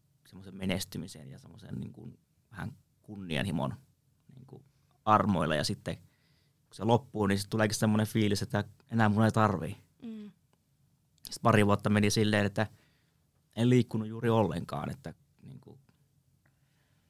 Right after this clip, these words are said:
Speaker 1: tota, piti etsiä uudelleen se liikunnan ilo. Ja nyt kun se palo siihen liikkumiseen lähtee nimenomaan siitä, niin kuin, niin kuin miten se tekee mulle, niin kuin mun mielelle ja tämmöiselle se liikunta, niin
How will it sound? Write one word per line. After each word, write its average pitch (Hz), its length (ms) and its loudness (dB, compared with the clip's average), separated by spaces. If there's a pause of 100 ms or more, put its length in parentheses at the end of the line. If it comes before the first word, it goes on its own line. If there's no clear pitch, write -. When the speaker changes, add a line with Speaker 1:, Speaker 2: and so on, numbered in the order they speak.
(420)
Speaker 1:
tota, 67 420 -8 (140)
piti - 240 -4
etsiä 104 300 -2
uudelleen 101 420 -2
se 98 120 -4
liikunnan 95 380 -2
ilo. 78 280 -2 (240)
Ja 90 140 -6 (560)
nyt 107 160 -16 (160)
kun 98 80 -2
se 101 240 -2 (1200)
palo 113 260 6
siihen 107 220 2
liikkumiseen 104 520 2
lähtee 98 300 0
nimenomaan 98 500 0
siitä, 90 340 -6
niin 69 160 -6
kuin, - 200 -8 (1700)
niin 98 140 -18
kuin - 100 -20
miten 98 220 -12
se 92 60 -8
tekee 90 320 -4
mulle, 90 300 -2
niin 92 140 -6
kuin 101 100 -20
mun 98 120 -14
mielelle 80 480 -4
ja 65 120 -4 (440)
tämmöiselle 78 440 -8
se - 160 -8
liikunta, 85 460 -8
niin 90 180 -20